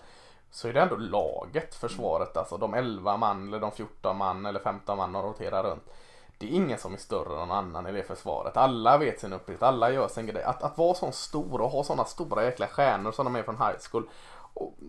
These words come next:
gå in och vara, alltså, in, profillösa ska jag inte säga att de är, det, det är ju profiler, men inte så här, liksom,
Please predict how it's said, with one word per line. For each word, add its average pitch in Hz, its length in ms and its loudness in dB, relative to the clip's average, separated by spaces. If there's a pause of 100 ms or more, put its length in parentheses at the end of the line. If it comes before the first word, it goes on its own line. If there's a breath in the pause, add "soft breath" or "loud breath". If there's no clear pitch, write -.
(260)
gå 202 240 -2
in 147 140 2
och 180 80 6
vara, 139 220 6
alltså, 156 160 2
in, 170 320 -2
profillösa 113 1000 0
ska 147 160 -2
jag 151 60 6
inte - 100 -6
säga 120 120 6
att - 60 -2
de 113 140 0
är, 101 80 -2
det, 98 160 -4
det 123 100 -4
är 117 40 0
ju 113 180 -2
profiler, 131 460 0
men 143 140 0 (420 loud breath)
inte 285 260 -6
så - 100 4
här, 226 80 4
liksom, - 220 -8